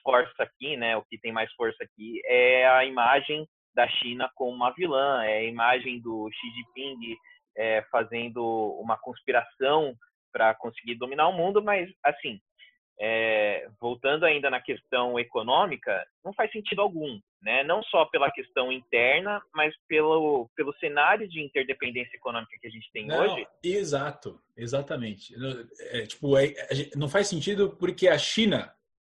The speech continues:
Speaker 2: né, é, o que o pessoal precisa entender, né, a vilania da China, é, não se aplica economicamente, porque a China, é, não é só, não só é o motor econômico do mundo hoje,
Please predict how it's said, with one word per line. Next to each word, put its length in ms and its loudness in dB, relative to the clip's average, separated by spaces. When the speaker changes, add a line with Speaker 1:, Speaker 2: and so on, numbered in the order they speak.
Speaker 2:
né, 340 -4
é, 80 -20
o 20 -18
que 140 -6
o 60 -8
pessoal 220 0
precisa 240 -8
entender, 680 0
né, 340 -4
a 220 -10
vilania 680 4
da 160 2
China, 480 -4
é, 960 0
não 180 -6
se 120 0
aplica 440 0
economicamente, 840 -2
porque 200 -6
a 100 -2
China, 640 -4
é, 100 -4
não 160 0
é 60 2
só, 240 0
não 400 -6
só 220 0
é 40 6
o 80 2
motor 480 0
econômico 500 -2
do 120 -4
mundo 380 -4
hoje, 480 2